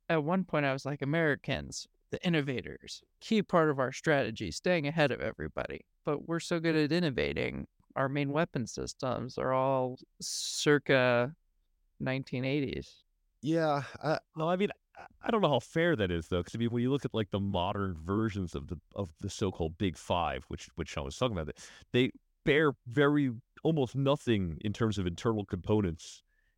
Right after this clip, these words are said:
Speaker 3: and even sometimes an exterior appearance as to their original models. Kinda like a car, like, just because Honda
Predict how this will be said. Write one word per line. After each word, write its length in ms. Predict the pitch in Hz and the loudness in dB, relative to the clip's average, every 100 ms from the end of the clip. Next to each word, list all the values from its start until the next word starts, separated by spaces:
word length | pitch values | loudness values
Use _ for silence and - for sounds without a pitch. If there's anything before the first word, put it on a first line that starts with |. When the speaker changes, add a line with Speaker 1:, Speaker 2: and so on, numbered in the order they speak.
| _ | _
Speaker 3:
and 140 | - 117 | -2 0
even 220 | 151 117 | 0 0
sometimes 400 | 131 107 117 101 | 0 0 0 0
an 80 | 90 | -2
exterior 640 | - - 135 131 117 90 - | -6 -4 0 2 4 2 0
appearance 580 | - 127 131 85 - - | -2 2 2 2 -2 -6
as 200 | 92 87 | -2 -2
to 160 | - 101 | -2 -4
their 280 | 87 85 78 | -2 -2 -2
original 600 | 82 73 98 - 98 73 | -4 -2 -2 -2 -2 -2
models. 580 | 73 76 65 58 - - | -2 -2 -2 -4 -10 -10
Kinda 200 | - 170 | -2 2
like 160 | 147 - | 2 0
a 80 | - | -6
car, 440 | - 127 107 67 | -4 0 0 -2
like, 220 | 71 71 | -6 -8
just 260 | - 131 - | -4 -6 -2
because 600 | 117 - 123 104 87 - _ _ _ _ _ | -6 0 2 2 -2 -12 _ _ _ _ _
Honda 480 | - 113 120 117 | -6 0 2 0